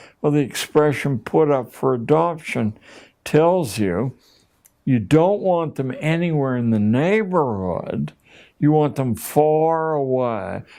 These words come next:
So you put them in boxcars. This great secret,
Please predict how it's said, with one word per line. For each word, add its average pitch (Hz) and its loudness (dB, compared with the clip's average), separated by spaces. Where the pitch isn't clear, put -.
So - 0
you 127 4
put 175 2
them 185 2
in 180 -2
boxcars. 131 -2
This - 2
great 190 0
secret, 185 0